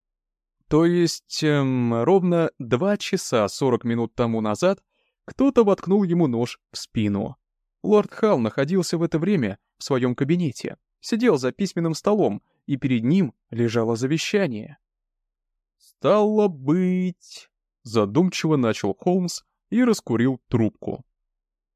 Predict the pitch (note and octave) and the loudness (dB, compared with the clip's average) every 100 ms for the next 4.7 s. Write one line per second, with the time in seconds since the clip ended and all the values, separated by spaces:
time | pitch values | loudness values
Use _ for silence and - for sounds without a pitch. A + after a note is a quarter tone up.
0 | _ _ _ - C3 A#2 G#2 A#2+ E3+ _ | _ _ _ -4 -2 0 0 -2 -4 _
1 | _ - G3 A3+ F#3+ F3+ A#2+ C#3 F#3+ F#3 | _ -2 0 2 2 0 2 2 2 0
2 | D3+ C3 A2+ - G#2+ G#2 A#2+ A#2 A2+ - | 0 2 0 0 -2 0 0 0 -2 -6
3 | - G#2+ G2+ A#2+ F3 - _ _ _ E3+ | -2 -2 0 -2 -2 -6 _ _ _ -2
4 | G3 A3+ G3 A2+ G2 - G2 | 0 2 2 2 -2 -6 -12